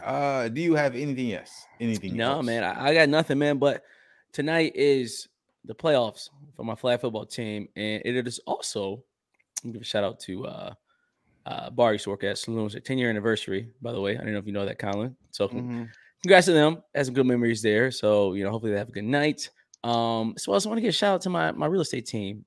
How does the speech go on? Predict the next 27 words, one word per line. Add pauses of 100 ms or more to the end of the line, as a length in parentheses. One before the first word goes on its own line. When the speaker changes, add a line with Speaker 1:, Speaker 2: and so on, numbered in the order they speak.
Speaker 2:
my
Michael-, (240)
Michalowski
team. (320)
Closed
another
deal (260)
today, (380)
you
know,
with
a
lot
of
help
from (180)
everybody. (100)
So,
you
know,
shout
outs
to
them.
I'm
sure
they're